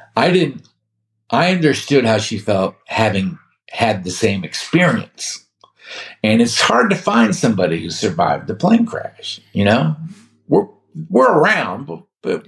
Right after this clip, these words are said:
we're pretty rare, you know? And she looked at me and she said,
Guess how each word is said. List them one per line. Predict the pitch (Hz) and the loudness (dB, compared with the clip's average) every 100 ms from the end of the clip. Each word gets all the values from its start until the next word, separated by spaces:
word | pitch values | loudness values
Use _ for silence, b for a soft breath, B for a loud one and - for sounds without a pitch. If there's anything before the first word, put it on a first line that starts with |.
| 180 | -2
we're | 98 - | -2 0
pretty | 214 180 | 0 0
rare, | 175 156 131 170 - _ b b b b | 2 2 2 0 -8 _ b b b b
you | - | 0
know? | 151 156 - _ | 2 2 -2 _
And | - 151 151 156 _ _ _ _ _ _ _ _ _ _ _ _ _ - | -4 -2 -2 -8 _ _ _ _ _ _ _ _ _ _ _ _ _ -14
she | - 170 | 0 4
looked | 165 196 143 | 4 4 -2
at | |
me | 139 | -4
and | 139 | -4
she | - 135 | -4 -6
said, | - 131 113 110 | 0 2 2 0